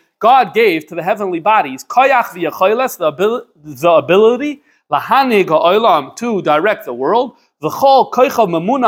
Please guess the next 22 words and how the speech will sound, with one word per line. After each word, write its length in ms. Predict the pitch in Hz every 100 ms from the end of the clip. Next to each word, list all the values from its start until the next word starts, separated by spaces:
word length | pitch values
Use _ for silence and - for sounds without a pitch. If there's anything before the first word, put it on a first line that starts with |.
| 170
almina 260 | 185 254 196
shaloi, 380 | - 180 254
and 100 | 180 165
every 280 | 254 220
heavenly 440 | 175 233 226 190 156
body 480 | 180 214 254 302 - _ _
is 420 | 285 277 147 - _ -
responsible 680 | 165 - 240 269 - 214 185
for 260 | - 247
its 140 | 180 -
own 240 | 247 240
domain. 640 | 170 156 175 269 320 302 -
And 140 | 139 143
ha'olam 560 | 156 277 302 254 190 180
kiminhage 600 | 180 165 156 269 196 175
noeg, 360 | 220 254 190 160
the 80 |
world 420 | 160 240 254 175 -
operates 680 | 202 262 240 196 143 123 - _ _ _
in 340 | 277 254 180 -
its 500 | 277 202 - - - _ _
way. 560 | 165 202 226 302 294